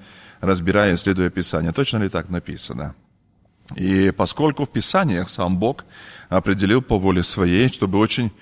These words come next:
подробно и значимо было описано служение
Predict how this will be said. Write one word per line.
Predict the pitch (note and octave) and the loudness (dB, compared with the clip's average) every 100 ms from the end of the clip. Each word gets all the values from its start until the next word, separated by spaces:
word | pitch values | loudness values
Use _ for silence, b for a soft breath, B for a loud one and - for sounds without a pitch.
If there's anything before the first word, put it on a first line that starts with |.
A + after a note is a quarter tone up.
| B B B B | B B B B
подробно | G#2 A#2 A#2 A2+ G#2+ A#2+ | 2 4 2 2 0 0
и | C3 | 0
значимо | G#2+ G#2+ G2+ G2+ B2 C3 | -2 0 0 0 -2 -2
было | B2 F#2+ F2 | 0 0 0
описано | F2 A2+ G2+ F#2+ F2+ | -2 -4 -4 -2 -4
служение | F2+ A#2+ A2 G2 F2+ F#2 G2+ | -4 -4 -2 -2 0 -2 -2